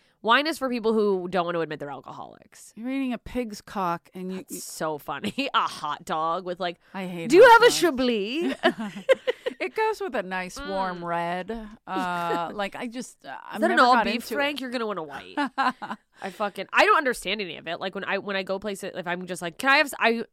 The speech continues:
Speaker 1: I order wine, but being like, "Yo, what, do you have a, have a red one?"
Speaker 2: <laughs>
Speaker 1: And they're like, "What do you?" And I'm like, "I don't care. I don't have a palate for it. It just makes me feel like a fancy lady."
Speaker 2: Yeah,
Speaker 1: It's
Speaker 2: waiting tables here, here at the world famous,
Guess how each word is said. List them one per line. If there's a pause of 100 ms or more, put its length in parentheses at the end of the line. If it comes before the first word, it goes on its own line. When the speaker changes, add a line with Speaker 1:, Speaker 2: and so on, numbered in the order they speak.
Speaker 1:
I
order
wine,
but
being
like,
"Yo,
what,
do
you
have
a, (100)
have
a
red
one?" (140)
Speaker 2:
<laughs> (760)
Speaker 1:
And
they're
like,
"What
do
you?"
And
I'm
like,
"I
don't
care.
I
don't
have
a
palate
for
it.
It
just (300)
makes
me
feel
like
a
fancy
lady."
Speaker 2:
Yeah,
Speaker 1:
It's
Speaker 2:
waiting
tables
here, (140)
here
at
the
world
famous,